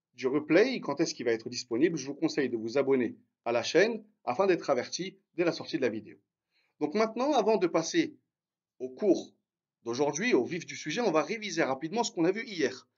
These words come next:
Hier, on a vu l'alphabet arabe qui était composé de vingt-huit lettres.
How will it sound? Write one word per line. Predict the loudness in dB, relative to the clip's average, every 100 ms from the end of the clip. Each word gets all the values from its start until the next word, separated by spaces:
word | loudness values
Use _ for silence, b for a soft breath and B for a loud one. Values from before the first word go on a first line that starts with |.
| _ b b
Hier, | 0 4 4
on | 4
a | 2
vu | 2
l'alphabet | 2 2 2 4 6
arabe | 4 4 4 4
qui | -2 -10
était | -8 -8
composé | -8 -6 -4 -4
de | -4
vingt-huit | -6 -4 0 0 -2 -6 0
lettres. | 0 -2 -12